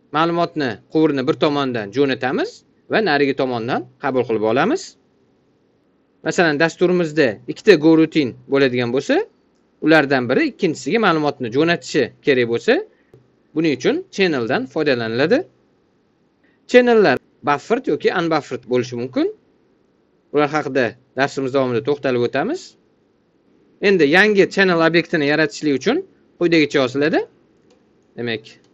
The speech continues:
channel make funksiyasini chaqiramiz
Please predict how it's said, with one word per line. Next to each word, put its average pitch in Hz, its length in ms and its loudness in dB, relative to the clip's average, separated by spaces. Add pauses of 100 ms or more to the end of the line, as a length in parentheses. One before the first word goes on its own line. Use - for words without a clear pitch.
(1200)
channel 135 360 -4 (2250)
make 143 240 0
funksiyasini 127 460 -6
chaqiramiz 135 520 -4